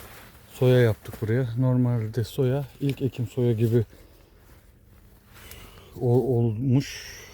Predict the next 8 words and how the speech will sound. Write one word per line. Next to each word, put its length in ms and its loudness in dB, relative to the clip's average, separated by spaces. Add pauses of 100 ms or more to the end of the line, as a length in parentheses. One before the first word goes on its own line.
(140)
Yani 340 0
iyi. 440 0
Şöyle 360 -6
baktığımız 640 -8
zaman 240 -2
alttan 480 -6
beri 200 -6 (1500)
geliyor. 540 -4